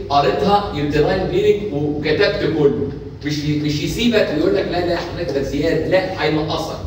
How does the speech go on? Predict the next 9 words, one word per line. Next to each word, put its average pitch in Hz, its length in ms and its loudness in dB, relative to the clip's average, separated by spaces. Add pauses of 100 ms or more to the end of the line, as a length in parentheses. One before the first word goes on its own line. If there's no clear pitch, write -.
(1040)
ف-، - 40 -8 (240)
فده - 220 -2
نقطة 180 280 0
خطرة، 151 480 -2 (120)
أنت - 160 -2
ما - 60 2
تاخدش 160 220 0
بالك 190 320 0
منها. - 160 0